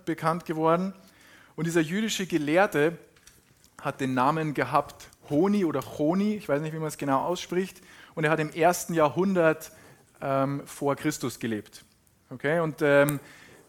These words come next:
im ersten Jahrhundert vor Christus, da war es so, und das belegen auch mehrere histo-, historische und archäologische Geschichten, also es ist kein Märchen, was ich hier erzähle, sondern ist historisch und histologisch belegt, dass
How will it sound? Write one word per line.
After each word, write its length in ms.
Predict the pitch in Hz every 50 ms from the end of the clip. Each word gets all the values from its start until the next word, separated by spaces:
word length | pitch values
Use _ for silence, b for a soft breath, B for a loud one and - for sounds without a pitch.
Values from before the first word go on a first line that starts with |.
| B _
im 140 | - - 147
ersten 320 | 151 160 185 190 - -
Jahrhundert 300 | 190 165 175 196 202 185
vor 160 | - - 175 160
Christus, 460 | - - 196 220 - - 226 202 -
da 180 | - 160 143 135
war 300 | 127 123 139 170 202 214
es 180 | 220 214 -
so, 220 | - 208 208 226 226
und 120 | 196 175
das 140 | 165 156 - - - - - - - -
belegen 420 | 156 147 143 156 190 208 202 185
auch 340 | 143 147 156 151 - - - - _
mehrere 400 | _ 139 143 160 165 160 156 156
histo-, 480 | 151 139 160 - - - - 165 170 175 - - - 151
historische 800 | 160 151 - - 160 160 165 165 - - 160 160 156 151 160
und 260 | - - 143 135 123 - - - -
archäologische 800 | - 139 135 - 135 135 151 156 147 135 - 151 147 143 147 - 143 139 147 156 - 151
Geschichten, 500 | - 151 - - 202 214 - - 220 196
also 180 | 151 139 139 147
es 100 | 139 -
ist 60 | -
kein 180 | - 160 156
Märchen, 380 | 151 147 160 185 196 - 180 170
was 140 | 170 170 170
ich 100 | 170 -
hier 120 | 190 185
erzähle, 400 | 165 165 - - - 185 208 208
sondern 320 | 180 160 160 156 151 151 147 B B B B B B B B B
ist 340 | - 151 - - - - - -
historisch 680 | - 190 190 - - - 180 196 190 180 180 175 - -
und 140 | 165 156 135
histologisch 600 | 170 160 - - 160 160 151 151 156 135 - -
belegt, 500 | - 139 131 147 190 226 - - - - B B B B B B B B B B B B B B B _
dass 440 | 156 156 165 165 - - - -